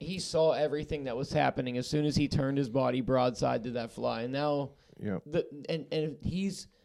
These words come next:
Speaker 1: seen, if he's
Speaker 2: If
Speaker 1: in a
Speaker 2: he'd have made a pass at that fly a foot under the water away from the boat and then spun away, that's one thing. But when they breach like that completely, and it's even like what we said when he did it. And I,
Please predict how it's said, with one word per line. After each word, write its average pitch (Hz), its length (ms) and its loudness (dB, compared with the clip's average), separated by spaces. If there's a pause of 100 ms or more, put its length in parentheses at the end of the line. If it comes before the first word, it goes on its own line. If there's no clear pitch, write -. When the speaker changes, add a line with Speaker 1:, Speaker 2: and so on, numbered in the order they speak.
(200)
Speaker 1:
seen, 151 720 -4
if - 80 -6
he's 160 160 -2
Speaker 2:
If 127 80 4
Speaker 1:
in 156 60 0
a - 20 4
Speaker 2:
he'd 196 160 8
have 226 80 8
made 196 160 8
a 160 60 6
pass 139 400 4
at 120 80 -4
that 120 200 2
fly 110 320 0
a 98 60 -2
foot 127 260 2
under 123 280 4
the 110 80 2
water 107 420 6
away 101 300 6
from 131 180 0
the 127 80 0
boat 139 320 6
and 123 100 -2
then 110 200 0
spun 139 320 0
away, 139 260 2
that's 120 180 4
one 110 240 2
thing. 123 260 -4
But 90 80 -6
when 92 60 -8
they 117 120 -2
breach 104 440 -2
like 110 200 0
that 113 240 2
completely, 101 400 -2
and 147 80 4
it's 160 100 2
even 175 160 4
like 185 140 4
what 240 100 2
we 156 80 4
said 123 220 6
when 110 100 -2
he 110 60 0
did 104 240 2
it. 90 120 -2
And 104 80 -2
I, 110 200 4